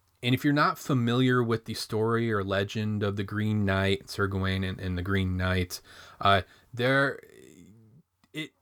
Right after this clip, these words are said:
you can get really, really lost in the imagery and the events of this story. Because this movie is kinda like a fever dream sometimes. It's, y-, you could easily hallucinogenic some of the things that are going on in this movie.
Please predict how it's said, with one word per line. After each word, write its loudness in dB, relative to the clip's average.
you 0
can 0
get 4
really, 4
really 2
lost 2
in -2
the -2
imagery 2
and 2
the 0
events 0
of -2
this -4
story. -2
Because -6
this 0
movie 2
is -2
kinda 0
like -2
a -12
fever -2
dream -6
sometimes. -8
It's, 0
y-, -6
you -6
could -8
easily 2
hallucinogenic -2
some -2
of 0
the 0
things 0
that 2
are 0
going 2
on 0
in -4
this -8
movie. -4